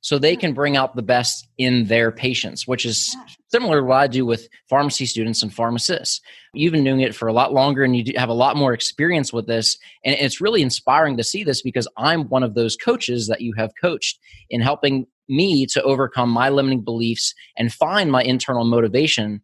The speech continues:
Speaker 1: so I can really flourish to dispense my full potential so I can give that to others I coach and my patients and clients. Um,
Speaker 2: Mm-hmm.
Speaker 1: so first, I wanna acknowledge you for that amazing skill and talent that you have and just say thank you because it truly works.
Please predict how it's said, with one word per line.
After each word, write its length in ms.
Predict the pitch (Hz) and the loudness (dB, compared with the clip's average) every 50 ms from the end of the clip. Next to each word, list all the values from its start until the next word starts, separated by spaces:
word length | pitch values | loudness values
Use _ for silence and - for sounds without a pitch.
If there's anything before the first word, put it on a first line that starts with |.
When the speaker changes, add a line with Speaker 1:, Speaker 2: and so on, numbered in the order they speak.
| _ _ _ - | _ _ _ -8
Speaker 1:
so 140 | - - 127 | -2 2 2
I 60 | 131 | 2
can 160 | - 127 127 | 2 0 0
really 240 | 127 143 143 135 123 | 0 2 2 0 -2
flourish 580 | - - - 135 151 175 170 139 123 120 - - | -4 -8 -6 -4 -2 0 2 2 2 0 0 -2
to 100 | 131 117 | -2 -2
dispense 520 | 117 113 - - 120 117 117 113 - - - | -2 -4 -6 -4 -4 -4 -2 -2 -4 -6 -6
my 240 | - 123 127 143 156 | -2 0 2 2 2
full 180 | 151 - 135 120 | 0 -2 -8 -8
potential 640 | - - - 196 110 104 - - 113 110 110 107 _ _ _ _ - | -8 -10 -8 -6 -6 -4 -4 -4 -4 -6 -6 -8 _ _ _ _ -4
so 160 | - 127 127 | 0 2 2
I 60 | 123 | 2
can 260 | - 123 123 120 113 | 2 0 -2 -2 0
give 200 | 113 143 156 143 127 | 0 0 0 2 0
that 200 | 120 117 110 - - | 0 0 0 -4 -6
to 100 | - - - | -8 -6 -2
others 260 | 117 127 139 135 117 | -2 0 0 0 2
I 140 | 127 120 113 | 2 0 0
coach 400 | - - 117 117 117 110 - - - | 0 0 0 0 0 -2 -4 -6 -4
and 200 | 113 113 113 113 | -2 -2 0 0
my 160 | 107 113 107 | 0 0 -2
patients 480 | 107 - 117 117 - - 104 95 - 98 | 0 -2 -2 -2 -2 -4 -4 -6 -6 -8
and 80 | 95 | -10
clients. 560 | - - 113 117 117 104 - - - - - _ _ _ _ _ - - | -8 -6 -4 -4 -4 -4 -6 -6 -8 -8 -8 _ _ _ _ _ -6 -4
Um, 100 | 113 117 107 | -2 -2 -2
Speaker 2:
Mm-hmm. 20 | - | 0
Speaker 1:
so 120 | - 131 120 | 0 -2 -2
first, 380 | - - 208 220 196 - - | 0 0 0 0 2 2 2
I 40 | 127 | 2
wanna 180 | 123 127 120 113 | 2 2 0 0
acknowledge 420 | 104 113 113 127 143 143 123 113 | 0 2 2 4 4 2 2 0
you 120 | 127 120 | -2 -2
for 220 | 110 - - - 117 | -2 -4 -8 -6 0
that 180 | 120 120 117 | 0 0 2
amazing 420 | 117 117 120 127 135 120 123 117 107 | 2 2 2 2 2 2 0 0 0
skill 360 | - - - 131 135 131 120 | 0 0 2 2 2 2 2
and 100 | 113 104 | -2 -4
talent 360 | - - 131 143 147 139 - | -4 -2 -2 -2 -2 -2 -4
that 80 | - 107 | -6 -8
you 120 | 113 104 | -6 -6
have 300 | 95 98 98 98 98 98 - _ _ _ _ _ - | -6 -6 -6 -6 -8 -10 -14 _ _ _ _ _ -10
and 100 | 117 113 | -6 -4
just 120 | 139 - | -2 0
say 120 | - 127 | 0 0
thank 300 | 113 - 127 147 165 - | 0 2 0 0 0 0
you 100 | 120 120 | -2 -4
because 280 | 107 113 - 110 107 110 | -4 -4 -4 -4 -4 -4
it 100 | 117 113 | -6 -6
truly 300 | - - 202 185 143 117 | -4 -2 -2 0 0 0
works. 440 | 104 139 143 117 - - - - - | 0 0 -2 -2 -2 -4 -6 -6 -6